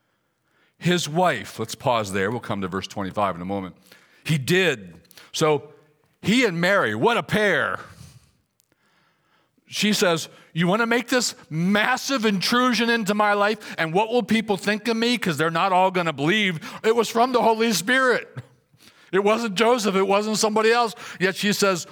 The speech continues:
"Lord, let it be to me according to your word."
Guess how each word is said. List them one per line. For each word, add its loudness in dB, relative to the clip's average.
"Lord, 0
let 0
it -6
be 0
to -4
me 0
according -2
to -6
your -2
word." -2